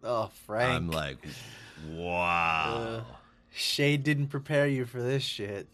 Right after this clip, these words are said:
Speaker 2: Hell
Speaker 1: Well,
Speaker 2: no.
Speaker 1: I probably did,
Speaker 2: Hey,
Speaker 1: but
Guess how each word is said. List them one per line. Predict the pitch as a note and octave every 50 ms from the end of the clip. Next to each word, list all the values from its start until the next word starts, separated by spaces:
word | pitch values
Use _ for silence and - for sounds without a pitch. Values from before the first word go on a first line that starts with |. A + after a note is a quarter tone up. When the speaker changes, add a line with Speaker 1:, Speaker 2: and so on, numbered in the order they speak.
| - - _ _ _ _ _ _ _ - G2 G2 F2+
Speaker 2:
Hell | F#2 F#2+ G2 G#2+ F#2+
Speaker 1:
Well, | F2+ F#2+
Speaker 2:
no. | G#2 G#2+ G#2+ G2+ - F2+
Speaker 1:
I | E2
probably | - G2+ F2+ F2+ F2+ F#2 F2+ F2
did, | E2+ G2 F2 F2 E2+ E2
Speaker 2:
Hey, | E2+ F#2+ F#2+ - - - - - - - -
Speaker 1:
but | C3+ A#2+